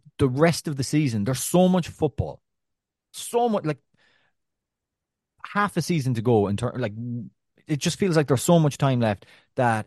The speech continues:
uh, that's a buffer between me and the realization that that's the end of the Klopp era.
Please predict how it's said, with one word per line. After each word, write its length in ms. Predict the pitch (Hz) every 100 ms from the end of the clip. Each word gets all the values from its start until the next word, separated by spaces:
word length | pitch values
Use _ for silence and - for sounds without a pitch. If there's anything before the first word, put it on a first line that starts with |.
| -
uh, 140 | 131
that's 220 | 143 185 196
a 40 |
buffer 440 | 135 156 139 139
between 340 | 104 - 135 127
me 340 | 135 131 131 -
and 180 | 117
the 60 | 113
realization 760 | 123 120 110 104 113 104 107
that 280 | 101 101 92
that's 220 | 113 107
the 100 | -
end 140 | 110 101
of 60 |
the 100 | 95
Klopp 260 | 95 92 -
era. 280 | 87 76